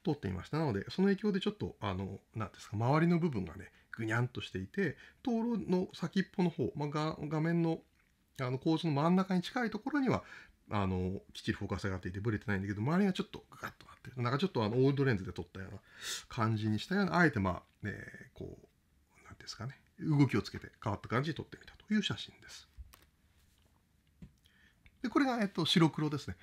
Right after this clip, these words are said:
標準のカメラアプリにある白黒ですね。これ、いいっすよね。なんかあの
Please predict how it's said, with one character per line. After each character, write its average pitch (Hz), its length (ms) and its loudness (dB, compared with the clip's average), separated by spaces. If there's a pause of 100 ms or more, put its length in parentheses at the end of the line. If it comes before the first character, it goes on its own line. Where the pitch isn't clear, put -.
標 233 260 0
準 214 180 0
の 202 80 4
カ 208 120 -2
メ 208 80 4
ラ 214 100 2
ア 208 40 0
プ 208 120 0
リ 185 60 2
に 220 60 0
あ 233 60 0
る 143 120 0
白 92 220 -2
黒 - 220 -12 (160)
で 87 100 -16
す - 120 -18
ね。 104 160 -6 (2250)
こ - 180 -2
れ、 254 60 2 (1500)
い 214 140 4
い - 20 6
っ - 20 6
す - 220 -6
よ 95 80 -6
ね。 170 120 8
な 175 120 8
ん 120 80 6
か 92 180 0
あ 85 60 0
の 90 200 -2